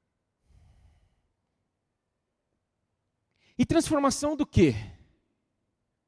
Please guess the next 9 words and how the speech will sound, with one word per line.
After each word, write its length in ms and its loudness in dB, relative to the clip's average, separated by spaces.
Não 140 0
é 20 4
transformação 760 -2
do 120 -2
quê? 400 -2
É 80 -16
transformação 680 -10
de 100 -16
quem? 600 -10